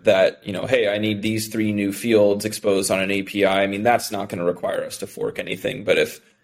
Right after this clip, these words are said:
the most recent one that came up is, um, like a distributor management system. So, like, I could have, like, five sales reps associated with one distributor account.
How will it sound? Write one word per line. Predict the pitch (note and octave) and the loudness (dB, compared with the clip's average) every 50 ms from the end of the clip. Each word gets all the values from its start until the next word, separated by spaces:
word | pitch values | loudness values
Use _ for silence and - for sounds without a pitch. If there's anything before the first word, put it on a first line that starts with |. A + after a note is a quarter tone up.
| _ _ _ _ _ _ _ _ _ _ _ _ _ _ _ | _ _ _ _ _ _ _ _ _ _ _ _ _ _ _
the | B2+ | 2
most | B2 C3 C3+ C#3 C#3 - | 4 4 4 4 4 2
recent | C3+ C3+ B2+ - C3+ - | 2 0 2 0 -2 -2
one | A#2+ A#2 A2+ | -2 0 0
that | A2 G#2+ G#2+ A2 | 0 0 -2 -2
came | - A#2+ G#2+ G#2 G#2+ | -2 -2 0 2 4
up | A2 A#2 A#2 A2+ - | 4 4 4 4 4
is, | A2 G2+ G2+ G2+ G2 - - - | 4 4 4 4 0 -2 -2 0
um, | - G2+ F#2+ F#2 F2+ F2+ D#2+ - - - - _ _ _ _ _ - - - | 2 2 2 2 0 -2 -6 -10 -14 -16 -20 _ _ _ _ _ -10 -2 0
like | G#2 G#2+ A2 | 0 0 0
a | G#2 | -2
distributor | G2 G2+ - - - A#2+ A#2 A2+ A#2 G#2 G2 F#2 | -4 -4 -6 -2 0 0 2 2 2 2 0 0
management | F2+ E2+ D2+ D#2+ D#2 - - C#2 - - | 0 0 -2 -2 -4 -4 -6 -6 -4 -4
system. | - - - - - - - - - - - _ _ _ | -4 -4 -4 -6 -8 -10 -12 -14 -18 -20 -20 _ _ _
So, | - - - G#2 G2 G2 G2 | -6 0 4 4 6 6 6
like, | G2 G2 G2 - - - - - | 6 4 4 2 -2 -6 -6 -2
I | G#2 G#2 | -2 0
could | G#2 G#2 | 0 0
have, | G2+ G#2 G2 G2 G2 | 0 0 0 2 2
like, | G2+ F#2+ F#2 - | 2 2 2 2
five | - - G#2+ G2 G2 G2 | 0 2 2 4 2 2
sales | - - - G2+ G2 G2+ G2 G#2+ | 0 2 4 4 4 4 4 4
reps | F#2+ - - | 2 2 2
associated | G2 - - G#2+ G2+ G2+ - G#2 G2 F#2+ F2+ | -2 0 2 2 2 0 0 -2 -2 0 0
with | F#2 G2 F#2 | -2 -2 -2
one | G2 F#2 E2+ | -4 -6 -6
distributor | D2+ - - - A2+ G#2+ A2 G#2 G2+ G2 | -6 -6 -2 0 0 2 2 2 2 2
account. | F#2+ F#2+ F#2 - - G2+ F#2 F2+ F2+ F2+ - | 2 2 0 -2 -2 -2 -2 -2 -2 -4 -6